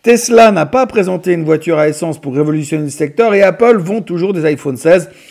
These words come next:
parce que c'est une révolution et il se pourrait qu'Israël soit en train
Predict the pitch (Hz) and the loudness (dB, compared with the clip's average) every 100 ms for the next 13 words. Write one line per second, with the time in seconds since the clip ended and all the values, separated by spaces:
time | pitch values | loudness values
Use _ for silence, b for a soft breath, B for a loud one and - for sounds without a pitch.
0 | b b b 151 151 185 185 170 190 165 | b b b -4 0 -2 -2 -6 -2 0
1 | 156 139 131 196 190 226 202 190 170 160 | 2 0 -2 -4 -2 -2 -2 -4 -6 0
2 | 160 180 165 151 156 175 160 139 139 196 | 0 0 -6 -2 0 0 -4 -8 -4 -4